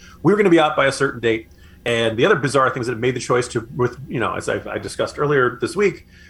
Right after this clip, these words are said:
we removed the armed, trained guys before we got all, all of the unarmed, untrained Americans there. And that's why we have several thousand of people.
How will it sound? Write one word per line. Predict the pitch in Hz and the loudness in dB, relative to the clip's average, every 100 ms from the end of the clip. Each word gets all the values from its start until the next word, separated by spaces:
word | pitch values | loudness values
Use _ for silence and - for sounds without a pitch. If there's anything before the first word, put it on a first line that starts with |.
| - | -8
we | 151 | 0
removed | 156 151 175 180 175 123 | 2 6 8 8 6 0
the | 139 | -2
armed, | - 147 190 196 180 | 2 4 4 2 -6
trained | - - 226 208 139 | -8 -2 -2 -2 -2
guys | 131 107 104 110 - | 0 0 -2 -6 -10
before | - - 147 | -12 0 0
we | 135 127 | 2 -4
got | 131 131 131 | -2 -2 2
all, | 123 | 0
all | - 127 117 113 | 0 -4 -2 -4
of | 104 | -6
the | 113 | -4
unarmed, | 127 127 - - 117 107 104 123 | -2 -4 -10 -2 0 2 -2 -2
untrained | 127 117 117 104 98 | -2 -2 -6 -6 -8
Americans | 95 90 85 139 - | -8 -8 -12 -18 -12
there. | 107 104 | -6 -6
And | 98 | -6
that's | 101 - | -12 -8
why | - | -6
we | 104 - | -4 -6
have | 143 139 107 | -4 -4 -4
several | - - 101 | -4 -6 -6
thousand | 98 101 92 | -4 -6 -6
of | 92 | -14
people. | 104 - | -18 -20